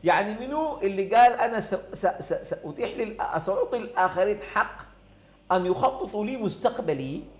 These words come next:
من غير أن أكون أنا مشارك في ذلك؟ الوثيقة الدستورية قامت على أسس تمييزية. هذه الوثيقة الدستورية قامت على أساس تمييزي.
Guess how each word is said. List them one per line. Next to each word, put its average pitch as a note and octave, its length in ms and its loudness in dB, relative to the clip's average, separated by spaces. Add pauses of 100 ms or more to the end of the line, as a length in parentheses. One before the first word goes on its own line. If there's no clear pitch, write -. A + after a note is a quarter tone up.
(280)
من E3+ 180 0
غير A3 200 4
أن G3 80 4
أكون G3 340 -4
أنا F#3 100 -2
مشارك D#3+ 380 0
في A#2+ 140 -10
ذلك؟ G2 260 -8 (680)
الوثيقة G#3 500 4
الدستورية F3 800 -2 (400)
قامت A3+ 400 4
على E3 320 0
أسس - 280 -10
تمييزية. D#3+ 760 -4 (1000)
هذه F3+ 240 0
الوثيقة C#3 400 -4
الدستورية B2+ 640 -8 (420)
قامت G#3+ 280 2
على D3+ 260 2
أساس G3 340 0
تمييزي. D3+ 560 -2